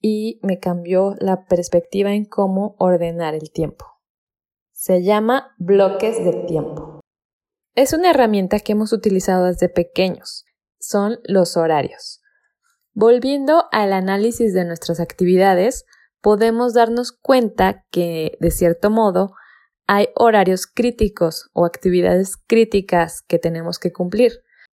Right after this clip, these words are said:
Por ejemplo, si entras a la escuela o a trabajar a las ocho de la mañana, existe un bloque de tiempo anterior en el que podrían entrar varias actividades de tu rutina de mañana,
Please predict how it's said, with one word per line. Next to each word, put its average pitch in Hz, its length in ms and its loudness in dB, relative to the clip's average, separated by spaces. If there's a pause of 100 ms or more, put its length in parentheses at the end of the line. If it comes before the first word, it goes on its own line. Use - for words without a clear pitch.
(160)
Por 202 140 4
ejemplo, 190 440 -2
si 208 220 -4
entras 214 420 0
a 214 60 2
la 190 100 2
escuela 185 720 2
o 160 80 0
a 160 80 -2
trabajar 170 580 0
a 160 80 -2
las 165 260 -2
ocho 175 280 0
de 180 120 2
la 175 100 2
mañana, 208 600 0 (400)
existe 247 520 -2
un 269 120 -2
bloque 226 420 2
de 208 100 2
tiempo 185 640 -4
anterior 220 760 2 (160)
en 208 120 0
el 196 180 0
que 190 140 0
podrían 190 460 2
entrar 196 380 2
varias 190 340 2
actividades 180 680 0
de 185 120 0
tu 180 160 -2
rutina 156 440 -6
de 151 120 -10
mañana, 196 540 -2